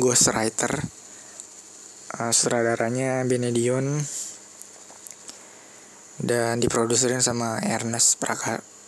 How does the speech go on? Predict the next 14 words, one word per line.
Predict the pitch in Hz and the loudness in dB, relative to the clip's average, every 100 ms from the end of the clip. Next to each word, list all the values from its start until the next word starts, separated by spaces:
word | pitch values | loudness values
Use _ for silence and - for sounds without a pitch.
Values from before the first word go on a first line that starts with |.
| - | -6
Prakarsa, | - 110 - 117 110 - - 80 | -2 0 0 0 4 6 6 2
apa | - - - | -4 -6 -6
Prakasa | - 120 123 123 - - | -2 -2 -2 2 2 0
ya? | 113 - - - - - - - - | -4 -8 -14 -16 -16 -16 -16 -18 -6
Prakarsa | - 113 - 113 - 135 | -2 0 0 2 2 2
atau | 127 120 | 0 0
Prakasa, | 117 117 110 - | 0 0 0 0
gue | - 127 | 2 2
juga | 123 120 120 | 4 2 2
nggak | 117 113 113 110 110 | 0 -2 0 0 0
terlalu | - 110 | 0 0
tahu | 107 113 - | 0 0 2
sih | - | 0
namanya. | 120 113 113 110 | 0 0 4 4